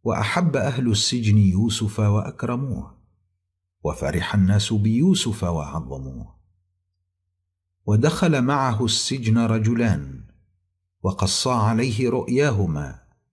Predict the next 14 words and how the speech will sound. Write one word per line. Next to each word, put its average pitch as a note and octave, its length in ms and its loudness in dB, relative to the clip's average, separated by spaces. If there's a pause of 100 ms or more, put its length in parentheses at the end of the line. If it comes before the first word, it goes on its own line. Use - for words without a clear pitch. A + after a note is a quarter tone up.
(920)
وقال D3 460 4
أحدهما: A#2 1120 0
"إني A2 480 4
أراني G2 680 2
أعصر F2 480 -4
خمرا"، C2+ 640 -8 (1200)
وقال F#2 400 0
الآخر: G#2+ 680 0
"إني A#2+ 520 0
أراني A#2 880 0 (260)
أحمل G2 540 2
فوق A#2 380 -4
رأسي B2 520 -2
خبزا G#2+ 760 0